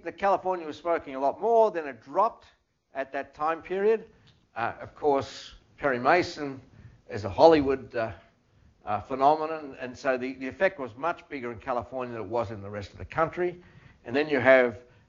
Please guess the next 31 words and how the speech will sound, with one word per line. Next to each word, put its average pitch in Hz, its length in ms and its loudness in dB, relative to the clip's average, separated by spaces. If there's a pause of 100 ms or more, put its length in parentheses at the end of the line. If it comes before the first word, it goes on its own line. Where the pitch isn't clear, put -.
(100)
uh, 107 440 2 (600)
the, 117 100 -12
here's 123 300 0
the 120 100 -2
ban 131 300 8
on 127 140 -2
to 123 80 -14
broadcast 127 720 -4
advertising 123 600 -6
starting 104 440 -6
here, 120 420 -8 (440)
uh, 101 240 -4
and 110 100 -6
then 123 140 -2
you 110 80 -6
start, 117 320 4
s-, - 160 -16
you, 104 160 -14 (340)
you, 104 120 -16 (260)
the 101 60 -16
first 139 280 2
evidence 117 420 0
of 104 80 -16
secondhand 123 500 -6
smoke, 127 320 -2
and 110 100 -10
you 104 60 -16
can 113 120 -10
see 180 380 -4
the 123 120 -2
decline 120 720 0